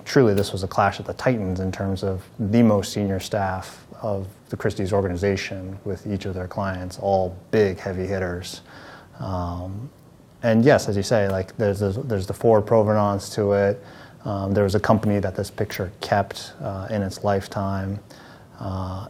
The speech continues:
and even though it's a name that doesn't come up that much and doesn't feel as fresh or contemporary, I mean, you look at it today and you,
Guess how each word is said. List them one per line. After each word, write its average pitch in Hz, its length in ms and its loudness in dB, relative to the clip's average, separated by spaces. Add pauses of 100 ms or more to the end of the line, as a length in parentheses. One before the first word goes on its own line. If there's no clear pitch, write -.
(140)
and 113 220 4
even 131 260 8
though 127 220 8
it's 123 120 2
a 123 40 2
name 123 220 6
that 120 100 4
doesn't 123 220 2
come 117 140 0
up 123 140 4
that 127 120 4
much 120 340 2
and 104 100 2
doesn't 131 280 8
feel 110 540 6 (300)
as 110 240 4
fresh - 420 6
or 104 140 4
contemporary, 110 500 2
I 113 60 0
mean, 110 220 6
you 104 100 6
look 139 220 6
at 107 140 8
it 92 140 0
today 123 320 6
and 107 100 4
you, 104 140 4